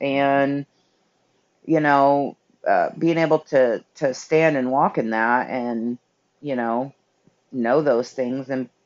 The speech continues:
be okay. I mean, there was a point where I wasn't okay with just sitting. Just sitting and, and looking at the things that were around me and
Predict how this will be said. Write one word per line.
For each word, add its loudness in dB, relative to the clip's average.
be 4
okay. 0
I 2
mean, 0
there 2
was 0
a -6
point 2
where 4
I 4
wasn't 2
okay 2
with 0
just -8
sitting. -2
Just -4
sitting 2
and, 4
and 0
looking -2
at -4
the -4
things -2
that 2
were 2
around 4
me -2
and 4